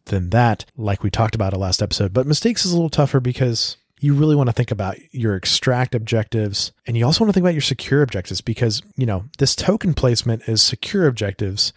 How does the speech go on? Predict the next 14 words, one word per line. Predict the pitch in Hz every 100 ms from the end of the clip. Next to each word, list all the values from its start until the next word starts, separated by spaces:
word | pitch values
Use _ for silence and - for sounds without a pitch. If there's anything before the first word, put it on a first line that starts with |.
| -
but | 127 -
her | - 123
leadership | 110 143 165 139 - 110 - _ -
saves | - 127 113 117
you |
money | 110 113 120 113 104
on | 101 98
extract | 95 - - 117 98 -
objectives. | 92 - 95 98 -
So | 131
you | 135
really | 160 170
want | 156 139 -
to | 139 117